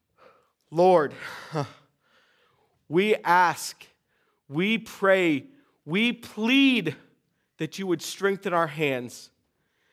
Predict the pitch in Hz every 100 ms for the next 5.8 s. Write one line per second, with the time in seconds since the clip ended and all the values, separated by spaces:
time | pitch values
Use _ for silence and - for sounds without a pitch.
0 | _ _ _ 185 196 - - 220 247 254
1 | 254 240 208 226 220 156 196 196 185 175
2 | 180 175 - 190 196 202 208 202 - _
3 | - 175 180 175 190 185 180 160 - _
4 | - 170 135 180 180 190 180 185 147 170
5 | 139 160 160 165 151 127 120 -